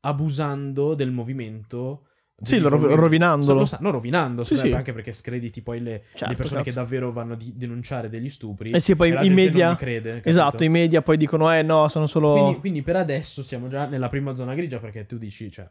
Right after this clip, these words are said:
Speaker 1: mm, dove, come ne
Speaker 2: No,
Speaker 1: esci?
Speaker 2: aspetta, stavo dicendo, aspetta, aspetta. Stavo dicendo, stavo, tra l'altro in Italia la, la denuncia per stupro tu puoi farla entro un anno dall'avvenimento, dopo decade.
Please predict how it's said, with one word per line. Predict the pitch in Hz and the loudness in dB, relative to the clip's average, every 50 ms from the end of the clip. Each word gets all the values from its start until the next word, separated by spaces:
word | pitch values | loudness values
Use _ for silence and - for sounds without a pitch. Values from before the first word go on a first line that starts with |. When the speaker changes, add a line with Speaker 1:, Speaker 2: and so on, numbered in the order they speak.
| _ 87 _ | _ _ _
Speaker 1:
mm, | 92 87 80 - _ - _ _ - 113 | -20 -20 -20 -20 _ -20 _ _ -20 -20
dove, | 113 113 110 113 | -18 -18 -18 -14
come | - 120 120 | -12 -12 -12
ne | 110 104 | -10 -6
Speaker 2:
No, | 98 | -2
Speaker 1:
esci? | - 175 170 | 0 0 2
Speaker 2:
aspetta, | 165 185 156 | 2 0 2
stavo | 156 180 185 | 4 4 4
dicendo, | 175 - 185 156 151 | 4 4 4 2 0
aspetta, | 139 - - 156 139 143 151 | 0 -2 -2 -4 -2 0 -2
aspetta. | 147 135 - _ - - _ _ _ _ _ _ _ _ _ - | -2 -2 -6 _ -20 -20 _ _ _ _ _ _ _ _ _ -12
Stavo | - - 180 180 | 0 4 4 4
dicendo, | - - 170 156 151 147 143 _ _ _ _ _ _ - - _ _ _ _ _ _ _ _ _ _ _ _ _ _ _ _ | 6 4 0 0 0 -4 -6 _ _ _ _ _ _ -20 -20 _ _ _ _ _ _ _ _ _ _ _ _ _ _ _ _
stavo, | - - 165 165 - | -2 0 0 0 2
tra | - 185 175 | 2 2 4
l'altro | 180 180 160 147 147 143 151 156 | 4 4 4 4 2 2 2 4
in | 160 | 4
Italia | 160 - 165 139 135 139 139 139 135 139 143 139 - _ - | 4 4 4 4 4 4 4 4 4 2 0 -2 -6 _ -6
la, | - 151 143 139 139 139 135 135 135 | -4 -2 0 2 2 2 2 2 0
la | 139 143 | 0 2
denuncia | 151 165 170 202 196 - 160 | 4 4 4 4 4 2 2
per | 165 151 | 0 0
stupro | - - - 147 135 139 135 135 139 147 - - _ _ _ _ _ _ _ _ _ _ _ - - | 0 2 0 2 2 2 2 4 2 2 0 -2 _ _ _ _ _ _ _ _ _ _ _ -14 -4
tu | - 165 | 0 2
puoi | 165 151 | 4 4
farla | 151 143 147 151 | 4 4 2 2
entro | 156 151 147 139 | 0 0 -2 -2
un | 143 | -2
anno | 147 147 147 143 | -2 -4 -4 -4
dall'avvenimento, | 135 135 131 131 127 139 147 135 131 120 - - - - - - - - | -4 -4 -4 -4 -6 -6 -8 -8 -8 -10 -10 -12 -14 -16 -18 -20 -12 -4
dopo | 160 147 - 160 | -4 -4 -4 -2
decade. | 147 143 - - - - - - _ | -6 -6 -8 -8 -12 -12 -12 -14 _